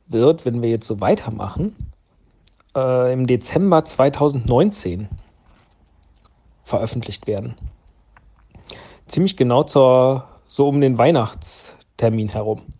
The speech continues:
Und wenn wir jetzt wirklich so weitermachen, dass wir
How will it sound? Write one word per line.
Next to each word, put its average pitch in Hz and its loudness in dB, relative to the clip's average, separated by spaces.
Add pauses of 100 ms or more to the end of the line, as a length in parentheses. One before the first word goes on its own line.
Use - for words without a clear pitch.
(1700)
Und 120 -6
wenn 120 2
wir 113 4
jetzt 107 -4
wirklich 127 -2
so 110 -6
weitermachen, 110 -4
dass 117 -6
wir 117 -6